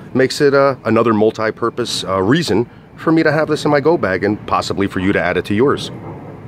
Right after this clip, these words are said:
Lifesky stands behind their product. Uh, another reason, uh, why I like reviewing, uh, their, uh, products,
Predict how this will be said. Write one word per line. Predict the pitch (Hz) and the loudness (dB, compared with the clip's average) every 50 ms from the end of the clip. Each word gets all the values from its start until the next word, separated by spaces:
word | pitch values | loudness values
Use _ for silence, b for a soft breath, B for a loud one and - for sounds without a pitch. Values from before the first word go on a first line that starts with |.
| - - - - - - _ _ _ _ _ B B B B B B B B B B - | -20 -20 -20 -20 -20 -20 _ _ _ _ _ B B B B B B B B B B -4
Lifesky | 147 170 202 170 - - 139 113 | 0 2 2 2 2 0 0 0
stands | - - - 113 113 117 101 | 0 -2 -2 0 0 0 -2
behind | 98 107 107 110 107 98 | -2 0 0 2 2 2
their | 107 | 2
product. | - - 110 107 113 131 127 - - - - - - | 2 2 2 2 2 2 0 -4 -14 -20 -20 -20 -12
Uh, | - 87 87 87 85 82 | -6 -4 -2 0 0 0
another | 85 87 92 95 92 | 2 0 0 2 2
reason, | 98 104 104 95 113 110 117 117 - - - | 2 2 2 2 0 -2 -2 -4 -10 -14 -8
uh, | 95 92 92 87 | -4 -2 -2 0
why | 87 92 92 90 | 0 0 0 2
I | |
like | 90 98 95 90 | 0 0 0 -2
reviewing, | 95 90 87 110 110 117 123 131 127 - - - - | -2 -2 0 2 2 2 0 -2 -4 -10 -16 -10 -6
uh, | 107 107 107 110 107 - - - - - - - _ - - - - | -4 -2 -2 -2 -2 -4 -10 -20 -20 -20 -20 -20 _ -20 -20 -16 -6
their, | - 110 120 123 123 131 139 139 | -2 0 2 2 2 2 2 0
uh, | 135 | -2
products, | 135 - - 147 156 156 - - - - | -4 -2 -2 -2 0 -2 -4 -6 -10 -14